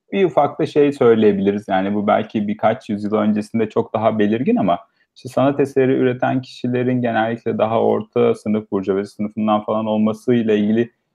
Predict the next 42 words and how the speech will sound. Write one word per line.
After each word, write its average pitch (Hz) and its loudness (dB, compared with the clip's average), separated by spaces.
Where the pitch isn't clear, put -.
"Ya 120 4
ne 117 0
oluyor, 123 4
niye 120 0
böyle 95 2
acaba?" 95 -2
falan 101 -2
filan 101 -4
diye 101 -2
düşününce 127 -2
tabii 170 -2
ki 98 -4
bir 98 -2
hayat 101 0
gailesi 101 2
var. 104 0
Hani 90 -8
o, 98 2
o 98 0
engel 98 -2
olabilir 104 2
insan 117 -4
ama 220 0
onun 139 2
dışında 233 -2
da 113 0
bir 156 2
boş 160 0
durabilecek 165 -2
vakit 107 -4
lazım 113 0
yani - -18
insana 101 -12
yaratıcılık 107 -4
için. 165 -14
Bu 139 0
net 147 0
biçimde 147 0
görünüyor 110 2
gibi, 92 -2
e, 87 -12
sanki. 90 -8